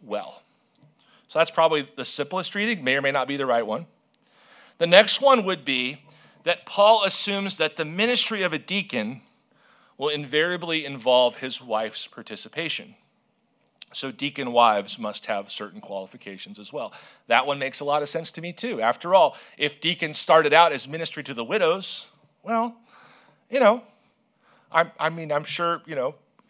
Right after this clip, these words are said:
it would be nice to have your wife with you when you're doing ministry like that. So Paul might be speaking into the particular ministry of deacon and saying wives,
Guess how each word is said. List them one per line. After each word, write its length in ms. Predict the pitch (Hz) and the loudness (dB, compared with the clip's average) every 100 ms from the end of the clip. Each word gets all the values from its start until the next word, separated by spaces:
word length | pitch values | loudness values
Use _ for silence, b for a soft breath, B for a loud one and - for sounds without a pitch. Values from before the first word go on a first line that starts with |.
| _ _ _ - | _ _ _ -12
it 80 | 165 | -10
would 120 | 160 | -6
be 100 | 165 | 2
nice 320 | 165 175 175 | 4 4 2
to 120 | 160 | -2
have 240 | 147 139 139 | 0 0 -2
your 100 | 147 | 2
wife 320 | 175 220 214 | 6 6 4
with 220 | 160 120 | -8 -8
you 180 | 117 139 | -6 -6
when 200 | 131 131 | -8 -6
you're 120 | 143 | -6
doing 360 | 127 131 143 127 | -6 -8 -8 -8
ministry 600 | 123 139 - 123 123 123 | -8 -8 -12 -12 -14 -10
like 240 | 143 143 147 | -6 -6 -6
that. 280 | 220 - - | -8 -8 -10
So 180 | 156 - B B | -10 -10 B B
Paul 280 | - 180 220 | -4 2 6
might 220 | 202 180 | 6 6
be 120 | 160 | 0
speaking 540 | - - 175 - 175 160 | -8 -8 -10 -6 -6 -2
into 460 | 147 156 - 151 | -4 -4 -6 -6
the 140 | 127 131 | -6 -8
particular 560 | - - 165 151 123 | -10 -10 -10 -8 -10
ministry 540 | 120 170 214 - 226 214 | -4 -2 -2 -4 -4 -6
of 120 | 196 | -6
deacon 440 | 214 220 220 220 B B B | -10 -8 -8 -8 B B B
and 120 | 135 | -6
saying 440 | - 143 131 131 | -2 0 0 0
wives, 640 | 127 156 170 160 143 - | 4 6 6 4 0 -8